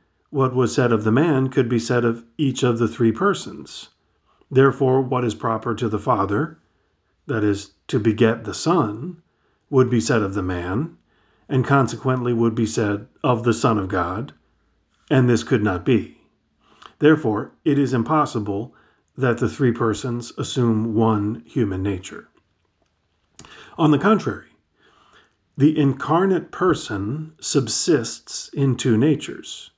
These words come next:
but the three divine persons can subsist in one divine nature. Therefore, they can also subsist in one human nature,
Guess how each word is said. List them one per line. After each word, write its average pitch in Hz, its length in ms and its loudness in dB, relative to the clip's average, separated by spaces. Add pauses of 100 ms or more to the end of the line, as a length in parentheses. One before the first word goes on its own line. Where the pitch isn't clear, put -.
(600)
but 143 200 2
the 135 120 4
three 156 320 4
divine 135 440 0
persons 123 520 -2
can 165 320 -2
subsist 156 640 -2
in 120 240 0
one 110 300 2
divine 98 400 0
nature. 156 440 -2 (120)
Therefore, 139 420 2
they 113 200 0
can 117 200 -4
also 127 500 0
subsist 127 600 -4
in 117 180 2
one 127 200 2
human 165 320 0
nature, - 440 -12